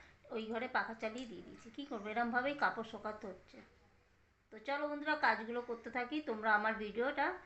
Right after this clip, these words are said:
দেখতে থাকো। আগের দিন রাতের বেলা আমি এই তরকার ডালটা ভিজিয়ে রেখে দিয়েছিলাম। তোমরা এই ডালটা অনলাইনে পেয়ে যাবে, কালো মুসুর ডাল বড়, অনলাইনে তোমরা পেয়ে যাবে। এবার প্রেসার কুকারে আমি জল দিয়ে, উম,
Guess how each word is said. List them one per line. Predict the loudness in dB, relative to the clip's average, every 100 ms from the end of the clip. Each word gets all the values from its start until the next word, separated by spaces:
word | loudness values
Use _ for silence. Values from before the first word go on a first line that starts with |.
| -18 -20 -4
দেখতে | -4 -4 -10
থাকো। | -14 -14 -16 -18 -20 -20 _ _ _ _ _ _ _ _ -20 -20 -20 -2 12
আগের | 12 12
দিন | 12 12
রাতের | 12 12 12
বেলা | 12 12
আমি | 12 12
এই | 12
তরকার | 12 12 12 12
ডালটা | 12 12 12 12
ভিজিয়ে | 12 12 12 12
রেখে | 12 12 10
দিয়েছিলাম। | 10 8 12 12
তোমরা | 12 12 12
এই | 12
ডালটা | 12 12 12 12
অনলাইনে | 12 12 12 12 12 12 12 12 10 -8 -14 10
পেয়ে | 12 12 12
যাবে, | 12 12 12 12 12
কালো | 12 12 12 12
মুসুর | 12 12 10 8
ডাল | 12 12 12 12
বড়, | 12 12
অনলাইনে | 12 12 12 12 12 12 10
তোমরা | 8 12 12 12 8 -12 -10 12
পেয়ে | 12 12
যাবে। | 12 12 12
এবার | 12
প্রেসার | 12 12 12
কুকারে | 10 12 12 12
আমি | 12 12
জল | 12 12 12 12
দিয়ে, | 10 12 12 12 12 -4 0
উম, | 10 10